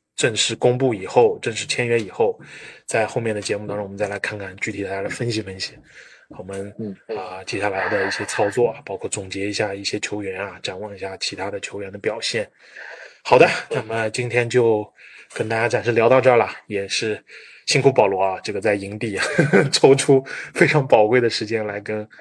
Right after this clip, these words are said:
Speaker 1: 我们，啊，龙蜜一起来，啊，来分享。好的，那么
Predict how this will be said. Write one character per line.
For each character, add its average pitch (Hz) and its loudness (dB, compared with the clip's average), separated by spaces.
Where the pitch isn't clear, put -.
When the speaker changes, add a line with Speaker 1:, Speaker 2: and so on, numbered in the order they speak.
Speaker 1:
我 101 -8
们， 95 -12
啊， 101 -6
龙 98 -8
蜜 107 -8
一 110 -10
起 - -6
来， 98 -6
啊， 95 -10
来 107 -2
分 131 2
享。 117 -4
好 107 -6
的， 127 0
那 117 -10
么 110 -8